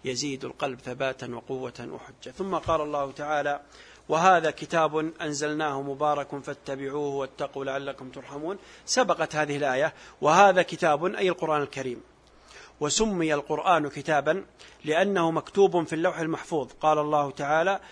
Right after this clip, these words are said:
"بل هو قرآن مجيد في لوح محفوظ"، وهو مكتوب في الصحف التي بأيدي الملائكة، قال تعالى: "فمن شاء ذكره في صحف مكرمة مرفوعة مطهرة بأيدي سفرة"، وهو مكتوب في الصحف التي بأيدينا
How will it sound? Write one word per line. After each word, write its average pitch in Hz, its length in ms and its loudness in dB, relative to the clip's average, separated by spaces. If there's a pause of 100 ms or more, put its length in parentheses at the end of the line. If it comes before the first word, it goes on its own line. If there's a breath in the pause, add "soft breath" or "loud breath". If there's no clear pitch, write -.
(180 loud breath)
"بل 151 220 0
هو 165 260 4
قرآن 156 540 0
مجيد 147 640 -4 (260 loud breath)
في 147 180 -4
لوح 160 260 0
محفوظ"، 143 540 -6 (520 loud breath)
وهو 185 360 8
مكتوب 196 580 2 (180)
في 160 80 -6
الصحف 175 480 0
التي 180 380 2
بأيدي 175 380 0
الملائكة، 160 600 2 (380 soft breath)
قال 156 240 4
تعالى: 175 500 4 (240 loud breath)
"فمن 151 320 0
شاء 151 380 0
ذكره 175 520 0 (220 loud breath)
في 147 180 -4
صحف 151 380 -2
مكرمة 175 800 0 (260 loud breath)
مرفوعة 156 580 0
مطهرة 147 640 -2
بأيدي 143 380 -4
سفرة"، 208 380 -4
وهو 180 240 2
مكتوب 160 380 -6
في - 80 -20
الصحف 147 380 -8
التي 139 300 -8
بأيدينا 143 580 -6